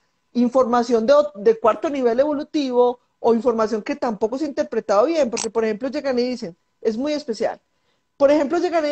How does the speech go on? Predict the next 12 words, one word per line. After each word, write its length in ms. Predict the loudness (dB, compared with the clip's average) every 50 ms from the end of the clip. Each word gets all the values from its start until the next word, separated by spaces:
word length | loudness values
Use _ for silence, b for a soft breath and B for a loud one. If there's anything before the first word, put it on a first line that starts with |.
| -2 -4
dicen, 240 | -4 -4 -6 -6 -6 -6
"No, 200 | -4 -2 0 0
es 60 | 0
que 100 | -2 -4
como 200 | -4 -4 -2 -2 -4
yo 100 | -4 -2
ya 140 | 0 2 2
estoy 280 | 2 0 -2 -4 -4 -2
en 100 | -2 -2
otro 220 | -4 -4 -6 -6
proceso 420 | -4 -4 -2 -2 -2 -2 -2 -2 -4
evolutivo, 760 | -2 -2 -2 -2 -4 -4 -4 -2 -2 -2 -2 -2 -4 -4